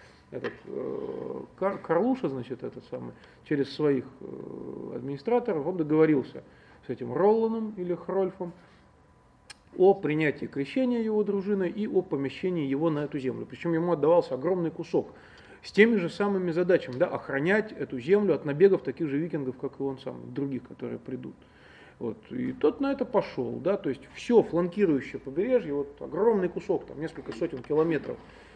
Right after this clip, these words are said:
э, побережья этого из-, извилистого, да, э, с этого момента контролировалось вполне надёжной, если они не изменяли, они не изменяли, потом опыт показал, что всё нормально с этим было в основном,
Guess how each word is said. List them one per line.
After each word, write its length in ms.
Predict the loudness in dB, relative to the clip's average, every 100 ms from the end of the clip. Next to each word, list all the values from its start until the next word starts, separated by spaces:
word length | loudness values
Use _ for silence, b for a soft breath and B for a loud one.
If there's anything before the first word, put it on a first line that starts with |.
| B
э, 240 | -2 2 2
побережья 480 | 2 4 8 8 8
этого 200 | 2 0
из-, 120 | -2 -2
извилистого, 840 | -4 0 0 0 -2 -10 -10 -2
да, 300 | 0 0 -4 B B B -8
э, 280 | -2 -2 -4 -10 -14 -4
с 120 | 0
этого 180 | 2 2
момента 400 | 2 0 0 -2
контролировалось 760 | -2 0 2 4 4 2 0
вполне 420 | -2 0 2 4
надёжной, 720 | 4 2 6 6 6 2 -2 -4 0
если 260 | 0 2
они 160 | 0 2
не 200 | 2 2
изменяли, 380 | 2 2 2 4
они 200 | 4 4
не 140 | 2
изменяли, 440 | 2 -2 -2 -2 -2
потом 340 | -2 -4 -4
опыт 200 | -4 -6
показал, 380 | -12 -6 -4 -4
что 120 | -6
всё 140 | -8 -6
нормально 420 | -4 -4 -6 -8
с 80 | -12
этим 240 | -10 -8
было 180 | -8 -8
в 60 |
основном, 440 | -10 -8 -8 -8